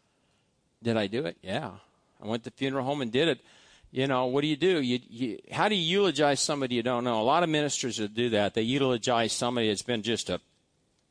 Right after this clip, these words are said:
horse's butt and try to say good things about 'em. And I suppose that's all right, I guess, but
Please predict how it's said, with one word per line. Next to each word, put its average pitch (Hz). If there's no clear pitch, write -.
horse's 98
butt -
and -
try 143
to 131
say 117
good 101
things 87
about 67
'em. -
And 120
I 135
suppose 123
that's 117
all 107
right, 107
I 85
guess, 98
but -